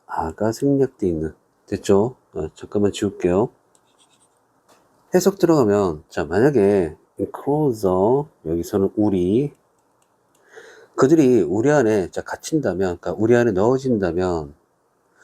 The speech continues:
그들은 자, 패닉, 패닉 상태가 될 가능성이 있다. 그리고 either, or가 들어가 있죠. 그리고 충격으로 죽거나 혹은 그들 스스로가 반복적으로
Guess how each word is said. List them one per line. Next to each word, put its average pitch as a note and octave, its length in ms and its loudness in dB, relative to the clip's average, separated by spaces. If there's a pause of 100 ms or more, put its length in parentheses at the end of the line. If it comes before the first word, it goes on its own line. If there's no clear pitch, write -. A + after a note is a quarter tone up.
(240)
그들은 A2 720 2
자, E2+ 100 -6 (140)
패닉, D3 420 -2 (400)
패닉 G3 300 2
상태가 C3 580 0
될 B2+ 200 0
가능성이 G2 460 -4
있다. D#2+ 460 -8
그리고 G2 640 2 (300)
either, B2+ 720 -2 (240)
or가 C#3 380 4
들어가 F#2 280 -2
있죠. B2 380 -2 (440)
그리고 B2+ 560 4
충격으로 F3+ 640 4
죽거나 G2 880 -4
혹은 B2+ 480 2 (460)
그들 D3+ 420 4
스스로가 A#2+ 840 -4 (300)
반복적으로 A2 1200 0